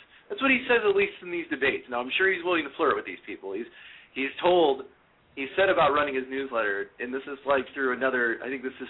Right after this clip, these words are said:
through a source of his, a secretary of his, that, in fact, the more he says outlandish things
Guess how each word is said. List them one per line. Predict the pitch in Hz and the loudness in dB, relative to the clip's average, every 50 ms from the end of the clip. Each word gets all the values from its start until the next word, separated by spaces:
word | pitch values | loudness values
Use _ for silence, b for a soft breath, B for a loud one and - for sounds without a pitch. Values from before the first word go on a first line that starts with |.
| - | -6
through | - 139 127 123 - - | -2 -2 0 0 -2 -4
a | - - | -6 -6
source | - 127 123 120 - | -4 -6 -4 -4 -6
of | 123 113 - | -8 -10 -8
his, | - 113 107 104 95 _ _ _ _ _ _ _ _ _ _ _ _ _ - - | -10 -10 -10 -10 -14 _ _ _ _ _ _ _ _ _ _ _ _ _ -4 -2
a | 104 104 - - - | -2 -2 -2 -2 0
secretary | 139 135 131 - 143 135 - 123 113 110 107 98 92 | 2 2 2 0 -2 -2 0 0 0 0 2 0 -2
of | 95 | -4
his, | - 104 92 90 92 92 - | -4 -8 -8 -8 -8 -8 -8
that, | 104 98 98 | -10 -10 -10
in | 101 101 - - | -12 -16 -8 -4
fact, | 110 104 101 92 - - - _ _ _ _ - | 0 0 0 0 -2 -6 -20 _ _ _ _ -8
the | 127 | -6
more | 123 135 151 160 143 | -2 0 2 2 2
he | 151 139 131 - | 0 -2 -2 2
says | 156 143 127 | 2 4 4
outlandish | 131 127 117 101 104 113 131 147 147 127 117 113 - - - | 4 4 2 2 -2 -2 -2 -2 0 -2 -4 -6 -6 -8 -6
things | 123 113 110 104 101 104 | -8 -8 -8 -10 -14 -16